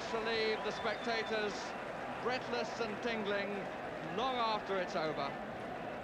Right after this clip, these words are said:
Some really fine football with Gregory, the hero of the first forty-five minutes,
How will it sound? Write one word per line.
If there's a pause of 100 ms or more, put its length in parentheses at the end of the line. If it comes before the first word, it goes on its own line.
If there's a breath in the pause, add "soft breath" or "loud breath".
(1080)
Some
really
fine
football
with (500)
Gregory,
the
hero
of
the
first
forty-five
minutes,